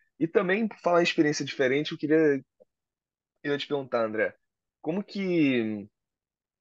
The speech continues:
o objetivo, como você falou, né, é usar a, a própria viagem como, como uma vitrine pro, pros atletas poderem se desenvolver, pro, pros técnicos poderem ver os atletas aqui do Brasil. E como que é o sentimento aí de esse ano aí, tá,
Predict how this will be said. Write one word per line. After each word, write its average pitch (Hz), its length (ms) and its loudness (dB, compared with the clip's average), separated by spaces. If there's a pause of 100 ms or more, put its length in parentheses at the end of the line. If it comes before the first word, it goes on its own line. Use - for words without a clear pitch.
(140)
o 165 60 2
objetivo, 185 480 0
como 170 160 -2
você 156 180 0
falou, 143 320 2
né, 139 300 2
é 120 60 2
usar 123 420 0
a, 117 260 -2
a 113 80 -6
própria 123 300 -6
viagem 120 260 -2
como, 123 360 -12
como 127 180 -4
uma 123 120 4
vitrine 131 520 -4 (1200)
pro, 113 760 0
pros 120 160 -6
atletas 117 340 0
poderem 110 260 -2
se 110 120 -14
desenvolver, 131 640 2 (280)
pro, 107 240 -4
pros 107 200 -12
técnicos 127 340 -4
poderem 110 280 -6
ver 113 100 -4
os 113 120 -2
atletas 113 380 -2
aqui 107 160 -12
do 113 80 -6
Brasil. 117 500 0 (800)
E 123 640 -2
como 160 200 0
que 185 100 -2
é 180 60 6
o 175 100 2
sentimento 170 500 0
aí 151 140 4
de 127 520 -4 (380)
esse 135 240 -2
ano 143 240 2
aí, 135 160 0
tá, 131 160 -4